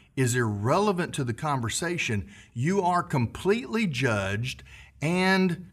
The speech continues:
treated solely on the basis of the color of your skin. The anti-racists are the real racists in America today.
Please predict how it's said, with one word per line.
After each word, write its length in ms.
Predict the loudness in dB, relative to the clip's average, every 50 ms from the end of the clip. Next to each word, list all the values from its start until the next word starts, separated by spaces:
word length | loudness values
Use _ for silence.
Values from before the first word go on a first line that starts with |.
| -12 -8
treated 760 | -6 -4 -2 0 0 2 2 2 2 2 2 2 0 -2 -6 -10 -14 -6
solely 1080 | 0 4 6 6 8 6 6 4 2 2 0 0 0 0 2 2 2 2 2 0 -4 -8 -18 -8 -4
on 140 | 0 0 2
the 100 | 2 0
basis 720 | 0 0 2 2 2 2 2 0 0 0 -2 -2 -4 -4
of 120 | -4 -6 -6
the 60 | -6
color 320 | -6 -4 -4 -2 -2 -2
of 100 | -2 -2
your 100 | -2 -4
skin. 480 | -4 -4 -6 -4 -4 -6 -6 -8 -10 -18 -20 _ _ _ _ _ _ _ _ _ _ _ _ _ _ _ _ _ _ _ _ _ _ _ -8
The 300 | -2 -2 -2 -2 -2 -2 0
anti-racists 1800 | 2 2 4 4 2 2 0 0 0 0 0 -2 -2 0 0 2 4 2 2 2 0 -2 -2 -2 -2 -2 -4 -2 -2 -2 -2 -2 -4 -6 -10 -16 _ _ _ _ _ _ _ _ _ _ _ _ _ _ _ _ _ _ _ _ _ _ _ _ _ _ _ _ _ _ _ _ -2
are 180 | 0 0 2
the 120 | 2 0 0
real 720 | 0 0 -2 -2 -2 0 0 0 -2 -2 -6 -12 -16 -16 -10
racists 920 | -4 0 2 2 2 2 0 -4 -6 -6 -6 -6 -6 -6 -6 -6 -8 -10 -8 -4
in 120 | -2 0 0
America 480 | 2 2 0 0 -2 -4 -6 -10 -14
today. 540 | -12 -10 -8 -8 -8 -8 -10 -12 -14 -16